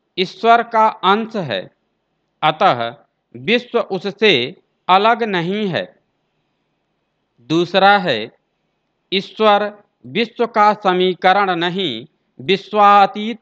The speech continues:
ईश्वर। विश्व ईश्वर पर पूर्णतया आश्रित है, परंतु ईश्वर और विश्व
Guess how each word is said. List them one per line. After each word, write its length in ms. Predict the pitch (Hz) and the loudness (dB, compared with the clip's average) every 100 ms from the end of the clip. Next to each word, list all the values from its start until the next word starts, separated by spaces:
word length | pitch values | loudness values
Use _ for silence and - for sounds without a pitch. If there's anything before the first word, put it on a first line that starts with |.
| _ | _
ईश्वर। 500 | 180 - - 170 113 - _ _ _ _ _ _ _ _ _ _ _ _ _ _ _ _ - | -8 -8 -2 0 0 -6 _ _ _ _ _ _ _ _ _ _ _ _ _ _ _ _ -20
विश्व 720 | 117 123 233 - - 113 117 - _ _ | -8 -2 -2 -2 -6 -4 -4 -8 _ _
ईश्वर 460 | 190 - - 233 233 | -6 -6 0 4 4
पर 280 | 233 226 226 | 2 2 2
पूर्णतया 600 | 226 190 185 190 214 233 | -2 -4 -4 -4 -2 2
आश्रित 800 | 240 - 170 170 - 214 233 240 | 0 2 2 2 -4 -10 -10 -8
है, 200 | 151 104 90 _ _ _ _ - | -10 -10 -12 _ _ _ _ 0
परंतु 600 | 151 165 170 170 165 170 _ _ _ - | 2 2 0 -6 -14 -20 _ _ _ -10
ईश्वर 460 | 180 - 226 233 | -10 -4 2 4
और 300 | 247 190 180 | 4 4 2
विश्व 600 | 165 151 226 - 120 110 | 0 -4 -6 -6 -10 -10